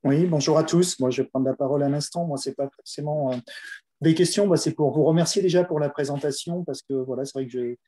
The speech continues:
je me suis inscrit donc, euh, sur, euh, la page. Euh, j'ai téléchargé le deuxième fichier Excel. Donc, euh, voilà, j'ai fait mes filtres, j'ai cherché, j'ai regardé, et c'est vrai que c'est super. C'est vraiment très bien. Merci beaucoup.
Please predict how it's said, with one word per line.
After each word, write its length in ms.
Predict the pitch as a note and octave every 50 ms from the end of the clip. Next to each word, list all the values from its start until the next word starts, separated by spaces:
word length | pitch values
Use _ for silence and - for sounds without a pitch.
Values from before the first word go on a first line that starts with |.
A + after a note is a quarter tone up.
| _ _ _ _ _ _ _ _
je 140 | - - C#3
me 100 | C#3 C#3+
suis 160 | C3+ - D#3+
inscrit 460 | D3+ D3+ D3 - - - F3 E3+ E3+
donc, 280 | D3+ D3 C#3 C3+ C3+ -
euh, 80 | C3 B2+
sur, 420 | B2+ - - - C#3+ C3 C3 C3
euh, 60 | C3
la 140 | B2+ C3 C3
page. 440 | - C#3+ D3 D#3 D#3+ D#3 D#3 - C3+
Euh, 280 | C3 B2+ C3 C3 B2+ B2+ C3
j'ai 120 | C3 B2
téléchargé 520 | - C#3 C3+ C3+ - D3+ C3+ C3 C#3 C#3+ C#3+
le 100 | C3+ C3
deuxième 360 | A#2+ C3+ B2+ C#3 C#3+ C#3 C3+
fichier 320 | - C#3 - - - C#3
Excel. 440 | B2+ - - - C#3+ C#3+ D#3 E3 D#3+
Donc, 240 | D#3+ C3 B2 - -
euh, 40 | B2
voilà, 180 | A#2+ A#2+ A#2
j'ai 180 | C3 B2+ - A#2 -
fait 80 | C3+
mes 160 | C3+ B2+ B2+ A#2
filtres, 500 | - - C#3 C#3 D3 D3+ - - - A#2
j'ai 160 | A2+ B2+ A#2
cherché, 480 | - - C3 - - - C#3 C#3+ D3
j'ai 140 | C#3 - C3+
regardé, 440 | A#2 B2+ B2 B2+ C3 B2 B2 B2+ C#3
et 200 | D3+ D3+ C3 A#2+
c'est 160 | A2+ - C3
vrai 160 | A#2 C3 C3
que 40 | C3
c'est 80 | - C3
super. 340 | A#2 - A#2 - C3 C#3 D3 - _ _ - _ _ _ _
C'est 180 | - - - C3
vraiment 300 | - - D3 D3+ D#3+ E3
très 180 | - - D#3+
bien. 260 | D3 B2 C#3 D3+ E3+
Merci 400 | F#3 D#3 D3 C3+ - - - C#3+
beaucoup. 440 | C3 B2+ C3+ C3+ - D#3 D#3 G3 A3+